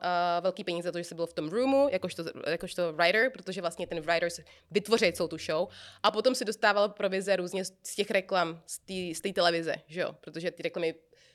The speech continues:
platily strašně moc peněz té televizi a tak dále, takže ty jako ten scenárista si vždycky dostal peníze z těch reklam a tak dále, podle toho, jaký měl slot ten, tu, ta tvoje, tu, tu, ta tvoje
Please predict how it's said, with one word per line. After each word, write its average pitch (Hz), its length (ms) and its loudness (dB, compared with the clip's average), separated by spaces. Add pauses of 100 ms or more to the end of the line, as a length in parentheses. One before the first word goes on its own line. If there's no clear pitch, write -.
(160)
platily 190 280 0
strašně 185 320 -4
moc 175 200 -4
peněz 170 300 0
té 170 100 -10
televizi 214 400 2
a 170 40 0
tak 170 160 -8
dále, 190 320 4
takže 170 260 -4
ty 220 140 -6
jako 190 240 0
ten 165 160 -4
scenárista 190 580 0
si 180 80 -8
vždycky 170 220 -6
dostal 180 220 -2
peníze 175 460 -2
z 170 40 -12
těch - 260 -12
reklam 160 400 -4
a 156 80 -10
tak 156 180 -10
dále, 151 360 -4 (320)
podle 185 160 0
toho, 190 120 -4
jaký 180 200 -2
měl 175 140 -2
slot 175 320 -2
ten, 170 200 0
tu, - 180 -16
ta 175 120 -2
tvoje, 175 180 -4
tu, 165 200 -18
tu, 160 480 -10
ta 165 140 -2
tvoje 165 320 -2